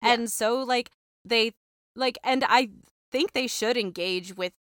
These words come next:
Speaker 2: the, the people that they're trying to represent on screen.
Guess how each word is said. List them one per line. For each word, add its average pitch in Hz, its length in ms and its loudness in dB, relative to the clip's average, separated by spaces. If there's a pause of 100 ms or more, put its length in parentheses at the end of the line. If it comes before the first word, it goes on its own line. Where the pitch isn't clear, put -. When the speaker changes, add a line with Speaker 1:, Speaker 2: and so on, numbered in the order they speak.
(120)
Speaker 2:
the, 180 500 0
the 180 560 -2
people 180 420 -8
that 180 160 -4
they're 175 120 -6
trying 175 380 -8
to 190 80 -12
represent 175 420 -8
on 175 140 -8
screen. 170 520 -12